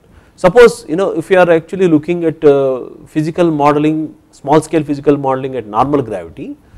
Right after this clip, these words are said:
and, uh, if G M by G P is equal to one, and if you substitute in L M by T M square divided by L P by T P square is equal to,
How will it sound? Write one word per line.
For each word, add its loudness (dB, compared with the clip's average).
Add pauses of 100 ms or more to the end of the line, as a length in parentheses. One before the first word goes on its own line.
(200)
and, -2
uh, 4
if -6
G 2
M 0
by 0
G -8
P -12
is -10
equal -2
to 2
one, -4 (320)
and 4
if 0
you -10
substitute -4
in 0
L 0
M 2
by 0
T -2
M 2
square 0
divided 0
by 0
L -6
P -4
by -2
T -10
P -12
square -12
is -12
equal -6
to, -12